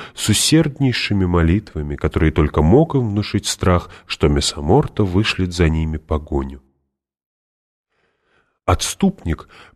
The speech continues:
поручил управление кораблём невольнику-французу, хорошо знающему это дело, а сам занялся прежде всего Доньей Теодорой и привёл её в чувство. Потом ему удалось разными снадобьями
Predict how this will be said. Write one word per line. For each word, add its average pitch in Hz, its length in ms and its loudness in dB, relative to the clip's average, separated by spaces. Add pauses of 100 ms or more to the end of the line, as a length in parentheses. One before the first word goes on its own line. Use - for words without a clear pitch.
поручил 135 480 4
управление 113 720 4
кораблём 160 680 4
невольнику-французу, 123 1500 2 (400)
хорошо 131 420 4
знающему 87 800 2
это 95 220 0
дело, 180 300 4
а 92 200 2
сам 170 480 2
занялся 92 640 0
прежде 165 400 2
всего 165 320 2
Доньей 139 420 4
Теодорой 92 840 2 (200)
и 98 100 2
привёл 110 440 4
её 113 280 -2
в - 120 -10
чувство. - 480 -18 (580)
Потом 208 520 2 (280)
ему 120 280 6
удалось 143 460 4
разными 104 440 4
снадобьями 151 800 2